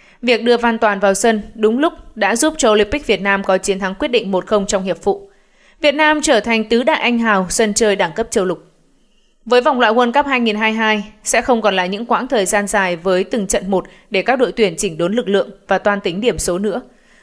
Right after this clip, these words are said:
Với mật độ ba bốn ngày một trận, các đội tuyển phải ứng biến nhanh hơn, linh hoạt hơn. Và Park Hang-seo là một người rất phù hợp với đội tuyển Việt Nam ở một mô hình giải thi đấu tập trung như thế này. Vì thế mới nói thầy Park lại có cơ hội trở thành vua khi mà tuyển Việt Nam được thi đấu tập trung.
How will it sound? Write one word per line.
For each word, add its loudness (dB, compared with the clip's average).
Với 2
mật 0
độ 2
ba 0
bốn 2
ngày -2
một 0
trận, 0
các 2
đội 2
tuyển 0
phải -2
ứng -2
biến 0
nhanh -2
hơn, 2
linh -2
hoạt -2
hơn. 0
Và 0
Park -2
Hang-seo 0
là 4
một -2
người 0
rất 0
phù 2
hợp 2
với 2
đội 2
tuyển 0
Việt 0
Nam 0
ở 0
một -2
mô 2
hình 0
giải -2
thi -6
đấu 0
tập -2
trung 0
như -2
thế -6
này. -2
Vì 0
thế 2
mới 4
nói 2
thầy 2
Park 0
lại -2
có 2
cơ 2
hội 2
trở 0
thành -4
vua 2
khi -4
mà 4
tuyển 0
Việt -2
Nam 0
được 0
thi -4
đấu 2
tập 0
trung. 0